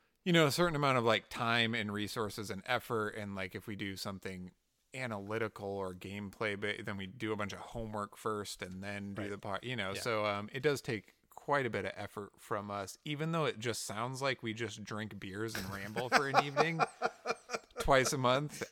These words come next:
Speaker 1: Actually, <laughs> we are doing something. So anyway, if, like, if you don't have it, just enjoy our podcast for free, you know, but if you, like, if you can support us in any way, in any amount, you know, it'd be greatly appreciated, and we'll keep,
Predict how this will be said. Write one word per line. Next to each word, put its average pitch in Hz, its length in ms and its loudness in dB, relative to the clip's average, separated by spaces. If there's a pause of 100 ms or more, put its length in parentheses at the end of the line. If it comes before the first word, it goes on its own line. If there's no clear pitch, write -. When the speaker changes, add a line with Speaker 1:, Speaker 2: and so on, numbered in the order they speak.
(120)
Speaker 1:
Actually, 120 800 2 (140)
<laughs> - 1200 2
we 143 120 6
are 135 160 10
doing 123 500 6
something. 101 360 -2 (180)
So 196 140 4
anyway, 147 460 8
if, 147 200 0
like, 135 300 2 (320)
if 143 140 -2
you 180 60 2
don't 185 160 6
have 123 180 8
it, 127 80 4
just 117 200 -2
enjoy 104 260 0
our 95 100 2
podcast 95 440 -6
for 87 140 -12
free, - 380 -10
you 110 120 -4
know, 90 180 -10 (100)
but 135 140 2
if 123 180 -2
you, 127 220 0
like, 98 320 -2 (340)
if 120 140 -4
you 135 120 -2
can 135 140 0
support 117 380 2
us 107 200 0
in 98 160 -6 (360)
any 113 280 -2
way, 101 340 0
in 95 60 -6
any 95 300 -6
amount, 90 440 -10
you 117 120 -6
know, 92 120 -4
it'd 92 140 -8
be 95 100 -8
greatly 95 340 -8
appreciated, 117 640 0
and 123 200 0
we'll 127 180 0
keep, 151 280 -4